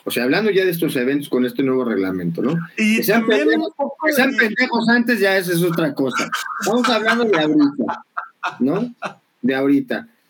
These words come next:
Speaker 1: Claro, cabrón, lo que es, güey, ¿no?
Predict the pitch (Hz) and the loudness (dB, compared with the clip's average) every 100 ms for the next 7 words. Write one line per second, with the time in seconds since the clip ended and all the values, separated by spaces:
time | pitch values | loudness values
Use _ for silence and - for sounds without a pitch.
0 | _ _ - 196 262 311 302 170 170 143 | _ _ -4 0 0 0 0 0 -2 0
1 | 143 139 135 127 123 143 143 247 262 247 | 0 0 0 -2 0 0 0 -2 0 -2
2 | 214 208 202 196 185 - 160 226 | 0 0 2 0 -4 -6 -4 -2